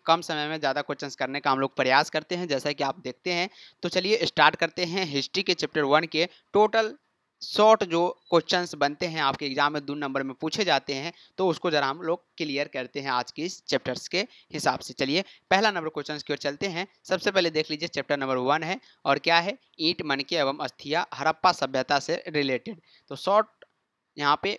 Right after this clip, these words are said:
क्वेश्चंस आंसर जो है लघु उत्तरीय प्रश्न का सॉल्यूशन आज हम करने वाले हैं। तो जैसा कि आपको पता है कि काफ़ी इंपॉर्टेंट क्वेश्चंस का सिर्फ सॉल्यूशन यहाँ पे आपको कराया जाता है, चाहे वो ऑब्जेक्टिव हो या सब्जेक्टिव, लगातार हम लोग आपके तैयारी में रामबाण साबित आ रहे हैं।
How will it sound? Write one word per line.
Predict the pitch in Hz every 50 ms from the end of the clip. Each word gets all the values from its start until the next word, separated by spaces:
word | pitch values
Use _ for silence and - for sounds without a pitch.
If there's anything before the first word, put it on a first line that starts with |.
| _ -
क्वेश्चंस | - 190 190 - 233 220 226 214 -
आंसर | - 151 151 147 147 - 165 156
जो | 147 147
है | 156 165
लघु | 147 143 156 165 180 202
उत्तरीय | 190 - 156 147 143
प्रश्न | 143 - 139 135 - - 139
का | 131 135
सॉल्यूशन | 123 - 131 127 127 120 147 151
आज | 143 131 123 127
हम | 151 135 - -
करने | 156 127 127 127 127
वाले | 123 120 123 135 139 - _ -
हैं। | 127 120 117 _ _ - - - _ _ -
तो | 131
जैसा | 127 151 160 - 220
कि | 208 208
आपको | 190 190 - 190
पता | 175 185 180 -
है | 175 175 170
कि | 170 160
काफ़ी | - 156 151 156 - 190 170
इंपॉर्टेंट | 151 151 - 143 127 123 - 156 175 185
क्वेश्चंस | - 151 - - 180 175
का | - 180
सिर्फ | 175 - 190 175 -
सॉल्यूशन | - - 143 143 139 - 170 156
यहाँ | 156 143 135 135
पे | - 127
आपको | 127 - - 139
कराया | - 139 147 156 170
जाता | 175 175 170 - - 170
है, | 170 185 190 - - - _ _
चाहे | - 156 139 143
वो | 143 147 143
ऑब्जेक्टिव | 139 131 131 143 143 - - 208 208
हो | 190 196
या | 185 175 151
सब्जेक्टिव, | - - 143 147 160 185 - - 156 143 143 - _ _ -
लगातार | 139 135 139 143 151 151 - 175 175 185
हम | 170 156 147 143
लोग | 143 151 151 - -
आपके | 147 139 139 - _ - 160 156 160 156 - _ _ _ -
तैयारी | 151 156 156 160 170 190 185 160
में | 143 139 143 143 143
रामबाण | 135 139 143 139 139 135 131 135 139
साबित | - - 131 127 127 131 135 - -
आ | 147 135
रहे | 131 123 117
हैं। | 110